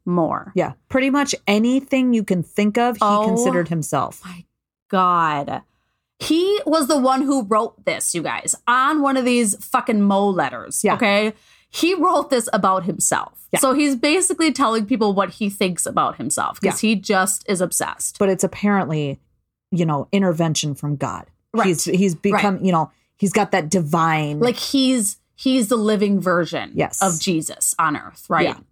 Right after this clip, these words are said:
Speaker 1: Like, he's so powerful. It makes me sick.
Speaker 2: I know.
Speaker 1: It literally makes me wanna, like, gag. I just,
Speaker 2: It
Speaker 1: I
Speaker 2: makes me
Speaker 1: can't.
Speaker 2: wonder, like, do people like that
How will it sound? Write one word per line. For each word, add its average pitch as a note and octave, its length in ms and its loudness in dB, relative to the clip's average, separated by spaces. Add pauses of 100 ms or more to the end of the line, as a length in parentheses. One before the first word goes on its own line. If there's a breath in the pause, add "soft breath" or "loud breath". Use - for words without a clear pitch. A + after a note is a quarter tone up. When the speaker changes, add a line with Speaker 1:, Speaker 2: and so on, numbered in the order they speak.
(380)
Speaker 1:
Like, G3 140 0
he's G3+ 220 0
so F#3+ 100 2
powerful. D3+ 500 -2
It G#3+ 280 -2
makes G3+ 600 0
me F3+ 200 -6
sick. - 640 -8 (220)
Speaker 2:
I G#3 200 2
know. C4 400 2
Speaker 1:
It - 160 0
literally A#3 520 2
makes F#3+ 300 -2
me G3+ 80 0
wanna, F3+ 240 2
like, E3+ 280 -2
gag. C#3+ 340 -4
I - 80 -8
just, F3+ 280 -4
Speaker 2:
It C4+ 100 2
Speaker 1:
I - 20 0
Speaker 2:
makes F#4 160 0
me - 80 -2
Speaker 1:
can't. G#4+ 160 2
Speaker 2:
wonder, G#3 260 2
like, F3 300 0 (200)
do A3+ 120 0
people E4 340 0
like E4+ 240 0
that E4 220 -2